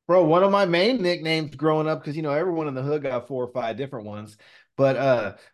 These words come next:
like, the Garcias used to call me Gaba, bro, because I was the only one that kicked it with him.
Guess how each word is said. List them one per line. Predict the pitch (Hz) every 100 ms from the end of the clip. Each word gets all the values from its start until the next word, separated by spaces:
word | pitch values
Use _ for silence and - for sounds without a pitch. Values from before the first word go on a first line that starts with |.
| -
like, | 131 131
the |
Garcias | 120 139 135 170 233
used | 165
to | 131
call | 143
me | 147
Gaba, | 143 143 240 214 101
bro, | 147 110 196
because | 151 127 123 104 -
I | - 104
was | 123 131
the | 123
only | 123 147
one | 151 151 185
that | 190 160
kicked | - 233 -
it | 277
with | 127
him. | 101